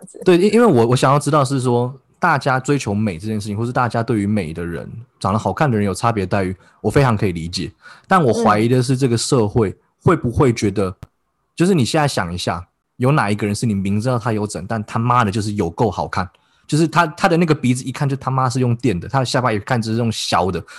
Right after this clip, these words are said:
Speaker 2: 但你觉得他真的是有够好看，有够赞。
Speaker 1: 哦，
Speaker 2: 就是
Speaker 1: 就整，不要整得太人工那样。
Speaker 2: 对，对，应该是说，呃，因为有些人当然整得很自然，
Speaker 1: <clears throat> 嗯。
Speaker 2: 啊，看不出来这就另当别论，但有没有那种人，
Speaker 1: 嗯。
Speaker 2: 你，各位听众也可以想一下，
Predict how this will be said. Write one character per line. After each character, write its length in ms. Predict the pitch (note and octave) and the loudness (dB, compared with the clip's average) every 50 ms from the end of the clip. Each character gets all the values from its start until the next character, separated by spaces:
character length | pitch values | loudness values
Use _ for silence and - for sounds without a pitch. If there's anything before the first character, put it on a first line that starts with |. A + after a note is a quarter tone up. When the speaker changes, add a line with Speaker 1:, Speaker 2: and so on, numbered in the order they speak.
| - - | -8 -2
Speaker 2:
但 120 | - D#3 B2+ | 0 0 0
你 40 | |
觉 100 | F#2+ G2+ | 0 0
得 40 | G#2 | -2
他 100 | - A#2 | -2 -2
真 140 | - - C3+ | -2 -2 -4
的 60 | A#2 | -4
是 120 | G2+ - A#2 A2 A2+ | -4 -6 -8 -4 -4
有 120 | A2+ F#2 F2 | -2 -4 -4
够 260 | - - D3 A#2+ F#2+ | -2 0 2 2 2
好 180 | - - E2+ D#2 | 0 -2 -4 -4
看， 220 | - - A2 F#2+ | -2 -2 -2 0
有 140 | G2+ F#2 E2+ | 0 -2 -4
够 320 | - - C3+ A2 F#2+ - _ _ _ | -2 0 0 0 0 -2 _ _ _
赞。 280 | _ - - G2+ F2+ - - _ _ _ _ _ _ _ _ _ _ _ _ | _ -2 0 0 0 -4 -10 _ _ _ _ _ _ _ _ _ _ _ _
Speaker 1:
哦， 560 | G#3 G3+ F#3+ F#3 F#3 F#3 F#3 F3+ F#3+ G3 G3 - - _ | -8 -6 -4 -4 -4 -4 -4 -6 -6 -8 -12 -16 -20 _
Speaker 2:
就 140 | - - F3+ | 0 2 4
是 100 | - A3+ | 4 4
Speaker 1:
就 60 | G3+ | 4
整， 160 | D#3+ D#3+ F#3 | 4 2 2
不 60 | F3+ G3+ | 0 2
要 120 | G#3+ C4+ C4 - - | 2 2 0 -2 -4
整 180 | G3+ F#3+ F3+ F3 | -4 -4 -2 -2
得 100 | E3+ F#3+ | -4 -4
太 220 | F#3+ B3+ B3 A3+ | -2 -2 0 0
人 260 | G#3 F#3 E3 E3+ F3+ | 0 0 -2 -4 -4
工 260 | F3+ F3+ E3+ E3+ F3 F3 | -6 -6 -6 -6 -6 -6
那 80 | E3+ | -6
样。 100 | D#3 D3+ - - - - - - - - - | -8 -8 -10 -14 -20 -20 -20 -20 -20 -2 0
Speaker 2:
对， 80 | G3 F#3+ | 2 4
对， 240 | G#3 G#3 F3+ F3+ F3+ | 4 4 4 2 2
应 100 | - G3+ | 4 4
该 120 | A3 A3 | 4 4
是 100 | G#3+ A3+ | 2 0
说， 420 | G3 - F#3 F3+ F3+ F#3 F3 - _ | 0 2 2 4 4 2 0 -4 _
呃， 180 | - B2+ B2 B2 | -2 0 2 4
因 100 | E3+ F#3+ | 4 6
为 60 | G3+ | 6
有 80 | E3 B2 | 4 4
些 140 | - D#3+ D#3 | 4 2 2
人 80 | C#3 | 2
当 120 | D3+ D3+ C#3 | 2 2 2
然 100 | C3+ C3 | 2 2
整 120 | - A2+ | 0 0
得 120 | F#2+ A2+ G#2+ | 0 0 -2
很 160 | G#2 F#2 F2+ | -2 -4 -4
自 200 | - - B2+ G#2+ | -6 -6 -4 -4
然， 200 | F#2+ D2+ E2 G2+ - _ _ - | -4 -6 -8 -12 -16 _ _ -10
Speaker 1:
<clears throat> 240 | C4+ B3 - _ - | -10 -10 -10 _ -2
嗯。 220 | C#4 B3+ A3 G#3 | -2 0 0 0
Speaker 2:
啊， 60 | F3 | -2
看 180 | C#3+ - F#3 F3 | 0 2 2 2
不 80 | - D#3 | 4 2
出 140 | F#3+ E3 | 2 2
来 100 | D3+ B2+ | 2 2
这 80 | B2 C#3+ | 2 0
就 140 | C3+ C#3+ C#3 | 0 0 0
另 180 | C#3 C3+ A#2+ | 0 0 0
当 220 | G#2+ G#2+ G#2+ A2+ A2 | 0 0 0 0 -2
别 160 | G#2+ F#2+ F2+ | -2 -4 -4
论， 120 | G2 F2+ | -4 -4
但 140 | G#2 D3+ E3 D#3+ | -4 -2 -2 0
有 80 | B2 | 0
没 120 | G2+ A#2+ D3+ | 0 0 0
有 100 | D3 B2+ | 0 0
那 140 | C3+ D3 | 0 0
种 120 | B2+ - A3+ | 0 0 -2
人， 140 | G#3 F#3+ G2+ | -2 -2 -2
Speaker 1:
嗯。 20 | A2+ | -4
Speaker 2:
你， 160 | A2 - _ _ - - - _ _ _ _ _ _ _ _ _ _ - | -4 -6 _ _ -20 -20 -20 _ _ _ _ _ _ _ _ _ _ -6
各 120 | - F#3 F#3 | -2 0 0
位 40 | |
听 140 | E3+ F3+ F3 | 0 0 0
众 100 | F3 D#3+ | 0 -2
也 60 | B2 | -2
可 100 | G#2 - | -2 -4
以 60 | G#2+ G#2 | -6 -4
想 260 | - - F2+ D2 D2 | -6 -6 -8 -8 -10
一 40 | F2+ | -10
下， 220 | - G#2 D#2 | -10 -10 -10